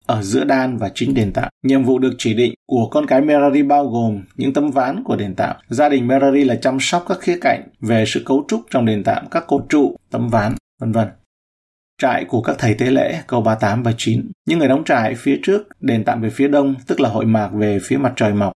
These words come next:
là Môi-se, Aaron và các con trai người, có chức phận săn sóc ở nơi thánh, thế cho dân Israel. Người ngoại đến gần sẽ bị xử tử.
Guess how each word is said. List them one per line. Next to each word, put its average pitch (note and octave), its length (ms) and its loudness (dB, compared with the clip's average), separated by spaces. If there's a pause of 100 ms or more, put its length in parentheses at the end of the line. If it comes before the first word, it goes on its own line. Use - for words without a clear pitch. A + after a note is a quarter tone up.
là A2 120 2
Môi-se, C3 400 4
Aaron B2 540 2
và G#2+ 140 2
các B2 160 2
con A#2+ 140 0
trai A#2+ 240 4
người, G#2+ 240 0 (140)
có B2+ 120 0
chức - 200 -2
phận - 280 -2 (140)
săn - 240 0
sóc F3+ 220 0
ở - 160 0
nơi A#2+ 240 2
thánh, B2+ 420 0
thế A#2 220 0
cho C#3 60 4
dân B2 180 2
Israel. A#2 400 0 (180)
Người B2+ 160 2
ngoại B2 200 2
đến C3 180 0
gần A#2+ 260 0
sẽ - 140 -10
bị A#2 140 -4
xử A2+ 220 -4
tử. F#2+ 240 -2